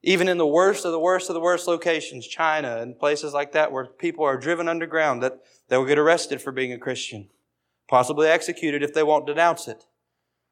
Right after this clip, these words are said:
Still there. Still there. World power after world power after world power has fallen to the grip and vice of the Chinese empire, whether you know it or not.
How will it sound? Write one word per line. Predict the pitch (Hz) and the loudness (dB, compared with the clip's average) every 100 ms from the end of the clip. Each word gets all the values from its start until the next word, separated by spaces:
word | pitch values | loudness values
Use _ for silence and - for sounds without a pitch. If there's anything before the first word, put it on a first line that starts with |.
| _ _ _ _ - | _ _ _ _ -18
Still | - 139 | -4 0
there. | 120 123 104 - _ - - _ _ _ _ _ _ _ - | 2 2 0 -8 _ -20 -20 _ _ _ _ _ _ _ -16
Still | - 147 147 | -8 -2 2
there. | 160 123 - _ _ _ _ _ - - | 2 0 -6 _ _ _ _ _ -20 -2
World | 135 170 175 | 6 6 6
power | 180 165 180 196 175 | 4 6 6 6 4
after | 156 | 2
world | 143 156 160 | 0 0 0
power | 170 165 185 180 | 4 6 6 4
after | 147 143 | 2 -2
world | 135 170 175 | 0 2 2
power | 175 160 127 120 - _ _ _ _ _ _ _ - | 2 2 2 -2 -8 _ _ _ _ _ _ _ -4
has | 135 | -4
fallen | - 175 185 147 113 - - | 0 2 4 2 -2 -8 -10
to | 139 | -8
the | 127 | -6
grip | 131 175 - - _ _ - | 0 0 -2 -12 _ _ -10
and | 120 | -6
vice | 123 160 139 113 - - | 0 2 0 -4 -10 -10
of | 123 | -8
the | 123 | -2
Chinese | 160 156 156 151 | 0 2 0 -6
empire, | 143 156 135 117 110 117 | -8 -8 -4 -4 -6 -10
whether | 127 127 | -8 -6
you | 131 127 | -6 -4
know | 131 127 | -4 -4
it | |
or | 120 | -4
not. | 117 110 - | -4 -4 -6